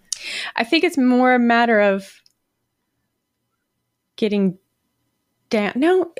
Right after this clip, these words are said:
you know what? I don't know. At that point, why would you ever use the bottom one? 'Cause if it's always in a ravine, right, you're go-, you're climbing down to them usually.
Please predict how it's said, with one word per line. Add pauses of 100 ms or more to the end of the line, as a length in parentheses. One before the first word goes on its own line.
you
know
what?
I
don't
know.
At
that
point,
why
would
you
ever
use
the
bottom
one?
'Cause
if
it's
always
in
a
ravine,
right, (420)
you're
go-,
you're
climbing
down (480)
to
them
usually.